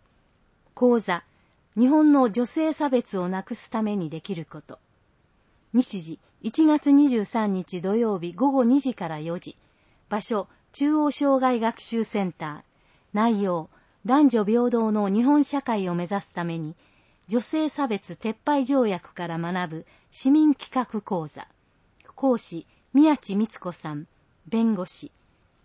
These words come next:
定員四十人、申し込み順、費用無料。一時保育、一歳六ヶ月から就学前、定員五人。申し込み順、一月十五日金曜日締め切り。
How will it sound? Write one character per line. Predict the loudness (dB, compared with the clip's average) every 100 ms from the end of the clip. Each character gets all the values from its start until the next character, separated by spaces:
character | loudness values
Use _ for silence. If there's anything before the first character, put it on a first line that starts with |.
| _ -20 -20 _ _
定 | -2 2
員 | 4 4 4
四 | 4 4
十 | 2 -2
人、 | -2 -2 -2
申 | 2 2
し | 2
込 | 0
み | 0 0
順、 | -2 -4 -6 -2
費 | 0
用 | 2 -2
無 | -8 -8
料。 | -8 -10 -14 _ _ _ -12
一 | -4 -2
時 | -2
保 | -2 -2
育、 | -4 -10 -18 _ _ _ _ -4
一 | -4
歳 | -2 -4 -2 -2
六 | -4
ヶ | -2 -2
月 | -2 -4
か | -6
ら | -6
就 | -4 0 2
学 | 2 -2 -6
前、 | -4 -4 -8 _ _ _ 0
定 | 2
員 | 4 4 2 0
五 | -2
人。 | -2 -4 -8 _ _ _ _
申 | 2 2
し | 0
込 | -2
み | -2 -2
順、 | -4 -6 -8 -10
一 | 0 2
月 | 2 0 -2
十 | 0 0
五 | 0
日 | -2 -6
金 | -4 2 2
曜 | 2 0
日 | -4
締 | -8 -8
め | -8
切 | -10 -18
り。 | -20